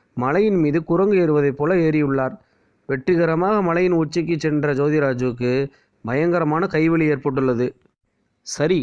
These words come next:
கஷ்டப்பட்டு ஏறியாச்சு, இனி குதித்து செத்துவிட வேண்டியதுதான்" என்று திரும்பி பார்த்த ஜோதிராஜுவுக்கு காத்திருந்தது ஒரு அதிர்ச்சி. மலையின் கீழே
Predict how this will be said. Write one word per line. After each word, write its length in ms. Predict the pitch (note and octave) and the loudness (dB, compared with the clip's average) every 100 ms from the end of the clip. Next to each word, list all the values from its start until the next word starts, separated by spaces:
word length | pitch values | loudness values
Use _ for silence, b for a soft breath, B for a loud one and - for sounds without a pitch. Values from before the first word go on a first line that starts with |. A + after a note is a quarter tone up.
| - | -4
கஷ்டப்பட்டு 540 | B2 - B2+ C#3 D#3+ | -8 -6 -6 -4 -2
ஏறியாச்சு, 540 | F3 F#3 F#3+ F3 E3+ E3+ - b b - | 0 2 0 0 0 -4 -4 b b -6
இனி 160 | D3+ E3 | -2 -2
குதித்து 360 | D3+ F3+ G#3 G#3 | 0 0 0 -2
செத்துவிட 440 | F3 D#3+ A3+ G3 | -2 0 0 2
வேண்டியதுதான்" 560 | E3+ D#3+ D#3+ D#3 D#3+ E3 F#3 | 2 2 2 2 0 -4 -4
என்று 280 | D#3+ D3+ D3 | -2 -2 0
திரும்பி 320 | E3+ G3+ G#3 | 0 0 0
பார்த்த 260 | E3 C#3+ C#3 | -2 -2 0
ஜோதிராஜுவுக்கு 720 | C3+ D#3+ D#3 C3+ B2 A#2+ D3+ | 2 2 2 0 -2 -4 -4
காத்திருந்தது 600 | E3 E3+ E3+ D#3+ D3 D#3 | -2 -4 -2 -2 0 2
ஒரு 140 | F#3 E3 | 2 0
அதிர்ச்சி. 440 | D3 D3+ C#3+ D#3 D3+ _ b b b b _ | 0 -2 -2 -6 -6 _ b b b b _
மலையின் 440 | A2+ A#2+ F3+ G3+ D3+ | -6 -2 0 0 0
கீழே 300 | D3 F#3 | 0 2